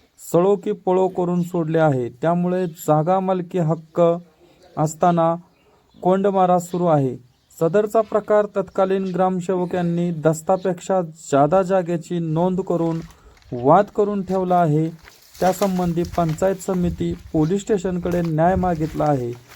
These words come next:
न्याय मिळेपर्यंत संघर्षाचा लढा अखंड तेवत ठेवणार असल्याचे मयूर यादव यांनी म्हटले आहे.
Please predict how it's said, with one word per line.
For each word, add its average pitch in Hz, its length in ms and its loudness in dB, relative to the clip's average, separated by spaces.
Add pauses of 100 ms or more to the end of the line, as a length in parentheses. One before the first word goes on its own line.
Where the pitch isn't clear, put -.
(260)
न्याय 156 340 4
मिळेपर्यंत 185 800 -2 (440)
संघर्षाचा 180 680 0
लढा 165 380 2
अखंड 185 520 -2 (1000)
तेवत 180 280 4 (140)
ठेवणार 185 340 0
असल्याचे 170 540 -2
मयूर 160 520 0
यादव 170 380 0
यांनी 156 260 -2
म्हटले 147 420 -2
आहे. 147 320 2